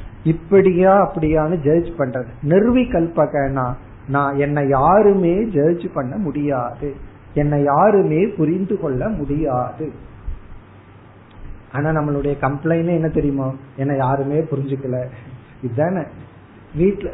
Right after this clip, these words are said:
குறிப்பா வீட்டுல இருக்கிறவங்க யாருமே என்ன புரிஞ்சுக்கல, என்னை யாருமே புரிஞ்சுக்கல, ஆபீஸ்ல இருக்கிறவங்க புரிஞ்சுக்கல, யாருமே என்ன புரிஞ்சுக்க மாட்டேங்கிறாங்கிறது நம்மளுடைய பெரிய கம்ப்ளைண்ட்.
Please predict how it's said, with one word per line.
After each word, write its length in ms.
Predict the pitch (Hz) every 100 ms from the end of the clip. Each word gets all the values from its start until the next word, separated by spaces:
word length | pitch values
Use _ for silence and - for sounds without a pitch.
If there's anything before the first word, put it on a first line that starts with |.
| -
குறிப்பா 440 | - 143 175 165 247 -
வீட்டுல 340 | 151 196 190
இருக்கிறவங்க 400 | 175 175 180 180
யாருமே 380 | 131 139 151 156
என்ன 180 | 160 151
புரிஞ்சுக்கல, 600 | - 135 131 135 131 131 131 117 - - - - -
என்னை 220 | 156 156
யாருமே 440 | 139 156 170 170 196
புரிஞ்சுக்கல, 560 | 185 156 156 143 139 135 135 - - -
ஆபீஸ்ல 460 | 147 180 185 185 175
இருக்கிறவங்க 440 | 156 165 170 220
புரிஞ்சுக்கல, 500 | 202 151 147 139 143 139
யாருமே 440 | 117 160 170 190
என்ன 160 | 185 165
புரிஞ்சுக்க 460 | 147 165 170 170
மாட்டேங்கிறாங்கிறது 960 | 160 160 160 156 156 156 156 160 175 240
நம்மளுடைய 420 | 202 190 185 185
பெரிய 260 | - 151 190
கம்ப்ளைண்ட். 600 | 156 135 - 143 127 131